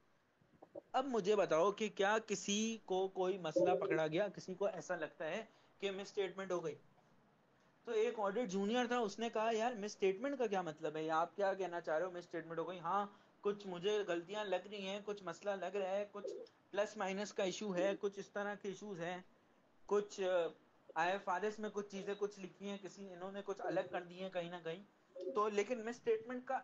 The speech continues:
actual मतलब क्या है, मैं थोड़ा सा यहाँ पे पहली बार audit कर रहा हूँ, मुझे मिसस्टेटमेंट बताएंगे आप क्या होती है?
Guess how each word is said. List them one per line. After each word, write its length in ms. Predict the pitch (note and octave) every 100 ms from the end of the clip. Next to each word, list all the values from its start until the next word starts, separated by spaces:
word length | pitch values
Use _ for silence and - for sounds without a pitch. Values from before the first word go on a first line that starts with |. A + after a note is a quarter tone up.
| F3+
actual 380 | F#3+ - C4 G3+
मतलब 320 | F#3 A#3+ A#3+ -
क्या 120 | D#3
है, 100 | D3
मैं 260 | D3+ G3+ A#3
थोड़ा 280 | G3+ F#3 G3
सा 120 | G#3+
यहाँ 260 | G3 D#3 D#3
पे 60 | G3 B3+ - - - - - -
पहली 260 | G3+ A3
बार 180 | A3 G3
audit 320 | E3+ E3+ F3
कर 160 | E3 D3+
रहा 80 | F#3
हूँ, 100 | A3+
मुझे 220 | G3+ G#3+
मिसस्टेटमेंट 800 | G3 A3 - G3 F#3 F#3+ A3+ A3
बताएंगे 400 | E3+ E3 A3+ C4+
आप 200 | F#3 -
क्या 120 | D#3+
होती 200 | C#3 C3+
है? 160 | -